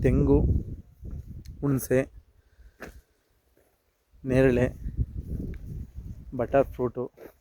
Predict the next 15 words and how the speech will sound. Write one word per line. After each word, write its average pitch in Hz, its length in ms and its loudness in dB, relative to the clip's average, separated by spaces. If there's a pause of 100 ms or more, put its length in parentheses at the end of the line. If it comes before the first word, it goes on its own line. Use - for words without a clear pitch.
(1160)
ಸೀಬೆ 135 340 6
ಗಿಡ 123 120 4 (1200)
ಈ - 120 -10
ಥರವೆಲ್ಲ 127 380 6 (340)
ಬೆಳೆದವ್ರೆ. 120 400 0 (1600)
ಗೌರ್ಮೆಂಟ್ 127 500 2
ಅಫಿಷಿಯಲ್ಸ್ 127 420 -4 (120)
ರಿಟೈರ್ಡು, 127 400 2 (840)
ವಯಸ್ಸಾದ 131 420 0
ಕಾರಣ 131 220 0 (1300)
ಮಾರಾಟಕ್ಕೆ 123 400 0
ಇಕ್ಕವ್ರೆ. 120 280 -2 (2000)
ಜಿನಿಯನ್ 139 420 2
ಐತೆ 127 240 -2
ಪ್ರಾಪರ್ಟಿ, 117 380 -6